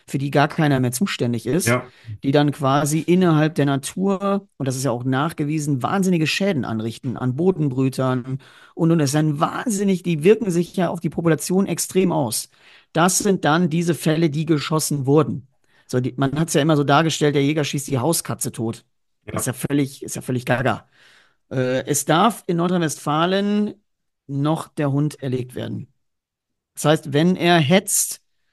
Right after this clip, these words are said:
Speaker 1: massiv, und, äh, er ist in einer Bejagung und du hättest die Möglichkeit, könntest du ihn noch schießen.
Speaker 2: Er muss definitiv in der Bejagung sein.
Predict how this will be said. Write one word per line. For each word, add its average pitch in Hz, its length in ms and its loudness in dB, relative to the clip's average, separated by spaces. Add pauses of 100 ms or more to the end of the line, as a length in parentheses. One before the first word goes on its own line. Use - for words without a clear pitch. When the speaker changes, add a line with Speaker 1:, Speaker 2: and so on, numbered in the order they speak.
(460)
Speaker 1:
massiv, 196 720 2 (320)
und, 170 580 -2
äh, 147 220 2
er 135 160 -4
ist 170 200 -4
in 156 140 0
einer 143 180 2
Bejagung 160 680 2
und 143 140 -4
du 139 140 -2
hättest 143 240 -2
die 147 60 2
Möglichkeit, 175 720 -2
könntest 156 340 -4
du 147 60 -4
ihn 139 160 -2
noch 135 260 -4
schießen. - 440 -12 (840)
Speaker 2:
Er 107 120 2
muss 113 220 4
definitiv 110 560 0
in 98 80 -4
der 95 60 -4
Bejagung 92 520 -4
sein. 87 260 -8